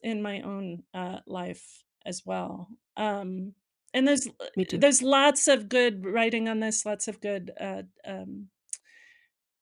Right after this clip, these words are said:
Speaker 1: good scholarship. Uh, let's just mention a few things. One is that, uh,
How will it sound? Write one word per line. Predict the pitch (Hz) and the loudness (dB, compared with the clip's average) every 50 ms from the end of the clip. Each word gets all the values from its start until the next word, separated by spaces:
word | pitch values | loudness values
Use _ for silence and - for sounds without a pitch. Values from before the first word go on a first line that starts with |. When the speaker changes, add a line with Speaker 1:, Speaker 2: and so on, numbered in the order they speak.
| _ _ _ _ _ _ _ - - | _ _ _ _ _ _ _ -10 -2
Speaker 1:
good | 185 240 240 - | 0 0 0 0
scholarship. | - - 220 208 214 214 220 220 - - 233 226 220 - - 214 - | 0 2 2 2 4 2 2 0 0 0 0 -2 -2 -6 -14 -10 -6
Uh, | 214 214 208 202 185 | -4 -2 -2 -2 -2
let's | 147 214 233 233 - - - | -2 -4 -2 -2 -2 -2 -2
just | 269 254 - - | -2 -2 -4 -2
mention | 220 208 208 202 220 - - - 233 226 214 196 - - - | -2 -2 -2 -2 -2 -2 -2 -2 -2 -4 -4 -6 -8 -10 -12
a | - 202 | -14 -14
few | - - - 359 392 370 | -8 -2 2 2 4 2
things. | - - 214 196 208 202 - | 2 -2 -4 -2 -2 -4 -4
One | 240 254 311 339 311 285 254 240 254 | -2 0 2 4 4 2 2 0 -2
is | - - 226 214 208 208 214 233 302 302 - - - - - _ _ _ _ _ _ _ _ _ _ _ _ _ _ - | -2 -2 -2 -2 0 0 0 0 0 0 0 0 -2 -4 -8 _ _ _ _ _ _ _ _ _ _ _ _ _ _ -10
that, | 185 190 254 269 262 262 262 - _ _ - | 0 4 6 6 6 4 2 -2 _ _ -2
uh, | - 233 240 226 214 208 185 | 0 2 2 4 2 2 0